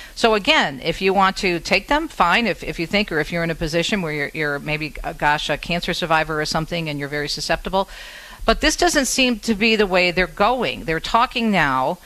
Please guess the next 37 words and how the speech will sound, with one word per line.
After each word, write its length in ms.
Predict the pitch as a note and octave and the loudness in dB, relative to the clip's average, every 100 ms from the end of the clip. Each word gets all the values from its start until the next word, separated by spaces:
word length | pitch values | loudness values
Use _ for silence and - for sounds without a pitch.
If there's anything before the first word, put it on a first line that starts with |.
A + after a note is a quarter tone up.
| - - - | -18 -20 -2
and 140 | G3 F#3 | 0 4
get, 220 | G3+ - | 4 4
and 160 | G3 F#3 | 2 4
those 340 | G3+ A#3+ - | 2 2 0
who 160 | B3 G#3 | 4 6
are 240 | F#3 F3+ | 4 2
not 280 | F3+ F#3 F3+ | 2 2 2
accepting 480 | E3 - A3+ A#3+ F#3 | -2 0 0 2 0
this 200 | D#3 E3+ | 2 0
are 80 | |
getting 300 | D#3+ E3 E3 | 0 0 0
real 180 | E3+ F3 | 0 2
negative 420 | F3 D3+ D3+ D3 - | 2 0 -2 -4 -4
pushback 460 | E4 - F3 C#3 | -4 2 2 2
again. 260 | D3 C#3 B2 | -4 -4 -2
It's 120 | C#3 | 0
kind 140 | G#3 | 2
of 60 | F#3+ | 2
like 140 | F#3 | 2
a 60 | F3+ | 0
repeat 440 | D#3+ C4 - G3 | -2 -2 0 0
of 100 | E3+ | 2
where 100 | F3+ | 2
we 60 | F3+ | 2
were, 180 | A3 A3 | 2 2
despite 500 | F#3+ - - C4+ - | 0 0 2 2 0
the 100 | - | 0
fact, 380 | G3 D#3 E3+ - | 2 2 2 0
as 140 | F#3 | 2
I 80 | G3 | 2
just 280 | F3+ G3+ - | 2 2 4
said, 160 | B3+ | 2
that 100 | A3+ | 2
we 120 | F#3 E3+ | 0 -2
have 400 | - A#3+ C4 G#3 | 0 2 2 2
this 240 | A3 - | 2 0
information 1080 | G3+ G3 - E3 E3+ A#3+ E4 - D3+ C3 D#3 | -2 -2 -2 -2 0 0 0 0 0 0 -4